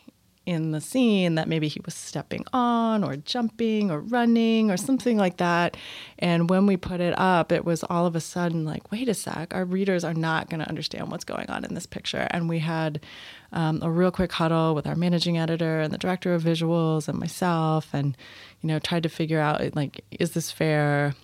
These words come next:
Are we conveying what we're trying to show? Is this misleading,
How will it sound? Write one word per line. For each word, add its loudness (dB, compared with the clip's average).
Are 4
we 2
conveying 2
what 0
we're 0
trying -2
to -4
show? 0
Is 0
this -2
misleading, 0